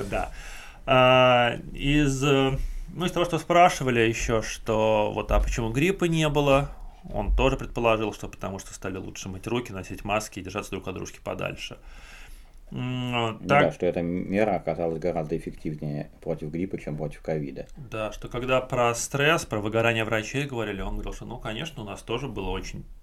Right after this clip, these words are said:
Speaker 1: ти-, тяжёлое обучение, мы там падали после дежурств, не мог-, не могли встать, засыпали на работе.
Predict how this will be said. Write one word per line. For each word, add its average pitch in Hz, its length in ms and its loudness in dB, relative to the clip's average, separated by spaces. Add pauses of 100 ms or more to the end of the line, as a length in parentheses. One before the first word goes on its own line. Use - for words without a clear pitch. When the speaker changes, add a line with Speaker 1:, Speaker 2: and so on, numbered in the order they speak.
(100)
Speaker 1:
ти-, - 160 -10
тяжёлое 104 460 0
обучение, 110 560 -4
мы 98 100 -8
там - 220 -12 (120)
падали 101 340 2
после 101 300 -12
дежурств, 98 460 -2
не 101 60 -6
мог-, 92 140 -6
не 92 120 -8
могли 98 240 -6
встать, 107 400 0
засыпали 98 400 -8
на 92 140 -10
работе. 101 500 -4